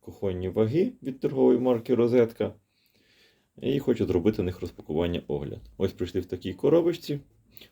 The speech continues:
По характеристикам. Ззаді написані вони. Максимальна вага п'ять кілограм, точність один грам, е, термін гарантії два роки.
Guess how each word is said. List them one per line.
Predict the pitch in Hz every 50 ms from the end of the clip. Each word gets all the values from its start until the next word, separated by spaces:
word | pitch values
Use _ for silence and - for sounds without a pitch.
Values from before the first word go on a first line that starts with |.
| _
По | - 117
характеристикам. | 110 - 113 101 98 - - 107 95 98 90 87 - - - - 76 73 71 - _ _ - _ - _ _ _ _ - _ -
Ззаді | 113 107 107 95 87 95
написані | 98 110 110 - 170 170 170 - 147 131 123
вони. | 117 107 107 107 104 98 90 87 - - - _ _ -
Максимальна | 92 92 - - 95 95 92 87 85 82
вага | 80 82 85
п'ять | - - 160 160 151 156
кілограм, | - 143 135 123 113 110 110 107 104 - _
точність | - - 90 85 - - 80 - -
один | 92 95 107 113 110
грам, | 117 131 151 160 160 156 151 - - - - - - - _ _ - _ _ _ _ -
е, | 85 87 87 92
термін | 92 - 113 95 95 92 90 85
гарантії | 80 87 95 90 85 82 80 78 76 - - 78 82 82 - _ _ _ _ -
два | 104 107 123 131 147 147 147
роки. | 147 139 135 131 131 - 123 117